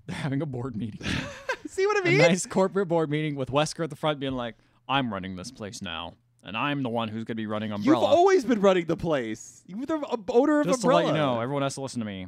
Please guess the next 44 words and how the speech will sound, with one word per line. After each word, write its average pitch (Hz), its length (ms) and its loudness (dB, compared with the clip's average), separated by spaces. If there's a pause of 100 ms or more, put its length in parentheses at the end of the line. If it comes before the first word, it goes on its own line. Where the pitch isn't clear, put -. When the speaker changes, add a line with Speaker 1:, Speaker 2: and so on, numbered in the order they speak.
(120)
Speaker 2:
Okay. 127 440 -6 (300)
Speaker 1:
And 131 200 0
then, 147 340 2
<laughs> - 40 -20
this - 220 -8
is 117 380 -6
so 135 120 -4
great. 107 260 -6 (200)
And 165 80 -2
then 190 80 2
a 185 80 2
hologram 170 720 -4
of 135 180 -10
Alice 143 320 -2
appears 127 340 -12
in 135 60 -10
the 123 80 -10
middle 127 180 -10
of 127 60 -14
the 131 40 -10
board 120 320 -10
meeting. 110 300 -12 (400)
And 113 80 -10
she's 117 180 -12
like, 98 240 -8 (640)
"I'm 127 180 -4
gonna, 98 200 -8 (400)
you 214 160 -8
guys 180 180 -10
better 107 180 -12
not 95 180 -12
relax. 90 520 -14 (200)
I'm 131 160 -6
coming 123 280 -6
for 110 140 -14
you. 95 260 -12 (260)
And 107 100 -12
I'm 101 260 -12
gonna 107 180 -4
bring 98 260 -8
some 107 200 -10
of 92 100 -10
my 80 160 -16
friends." - 720 -14